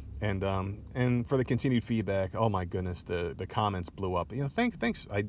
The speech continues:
thanks for, you know, screwing up yesterday, uh, computer, because I wouldn't have been able to talk about that. A ton of Karen Parson, uh, comments and, um, well wishes, so thank you for that, everybody.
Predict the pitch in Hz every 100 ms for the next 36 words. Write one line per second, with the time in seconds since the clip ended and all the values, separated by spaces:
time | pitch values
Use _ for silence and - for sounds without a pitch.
0 | - - 226 - - - 131 113 71 -
1 | - - 143 104 95 - - 135 113 98
2 | 90 85 90 87 85 85 85 87 80 90
3 | 92 - - - - - - 117 110 107
4 | 101 - - - - - - 131 151 135
5 | 135 120 113 101 76 - 87 - - -
6 | - 190 - 147 135 123 - 117 104 104
7 | 101 - 90 87 107 95 92 90 87 -
8 | 95 87 80 69 76 55 - - 104 104
9 | 104 101 90 95 87 - 87 90 - 101
10 | 104 - 98 90 90 90 90 87